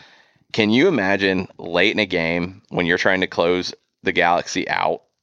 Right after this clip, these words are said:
or say the Galaxy have a lead and they're trying to close the game out,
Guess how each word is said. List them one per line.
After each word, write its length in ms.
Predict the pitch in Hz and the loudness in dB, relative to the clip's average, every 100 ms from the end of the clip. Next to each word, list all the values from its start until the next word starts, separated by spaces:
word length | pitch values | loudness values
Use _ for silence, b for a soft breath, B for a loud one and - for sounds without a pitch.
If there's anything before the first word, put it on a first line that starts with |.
| _ _ _ _ _ | _ _ _ _ _
or 300 | 95 92 85 | 2 2 2
say 240 | - 92 90 | 0 0 2
the 80 | |
Galaxy 320 | 87 87 78 85 | 2 2 2 0
have 140 | 87 | 0
a 20 | |
lead 200 | 85 85 | 0 -2
and 80 | 82 | 0
they're 100 | 85 | 0
trying 180 | 92 87 | 0 0
to 60 | 78 | -2
close 180 | 78 78 | -2 -2
the 80 | |
game 200 | 73 76 | -4 -2
out, 240 | 73 73 | -2 -4